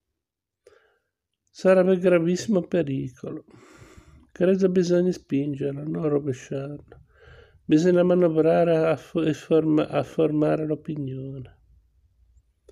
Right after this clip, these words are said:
Quando l'opinione sarà formata, sono persuaso che ne s-, che ne farà la, la norma della sua condotta.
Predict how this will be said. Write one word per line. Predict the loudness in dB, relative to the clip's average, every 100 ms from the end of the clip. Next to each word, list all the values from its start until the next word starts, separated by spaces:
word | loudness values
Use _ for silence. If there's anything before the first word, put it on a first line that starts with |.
| _ _ _ _ _ _ _ _ _ _ _
Quando | -2 2 4 4
l'opinione | 4 2 2 2 2
sarà | 0 0
formata, | 0 -4 -4 -4 -6 -6 -6
sono | -2 -2
persuaso | 0 -4 -4 -8 -6 -4 -6
che | -6 -4
ne | -2 -4
s-, | -8 -12
che | -4 -2
ne | -2
farà | -2 -4 -2
la, | -6 -6
la | -6 -4
norma | -4 -6 -8 -8 -8 -10
della | -8 -8 -8
sua | -8
condotta. | -10 -8 -8 -8 -10 -12 _ -20